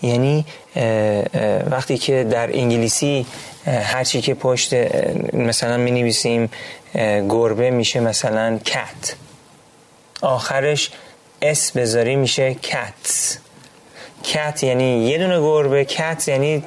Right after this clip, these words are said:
یه تعداد زیادی، جمع بندگی شده اونجا. و الوهیم معنای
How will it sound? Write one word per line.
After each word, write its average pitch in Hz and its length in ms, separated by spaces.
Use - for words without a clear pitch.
یه 147 140
تعداد 131 360
زیادی، 123 340
جمع 123 300
بندگی 113 480
شده 113 240
اونجا. 107 420
و 117 320
الوهیم 160 640
معنای 160 1000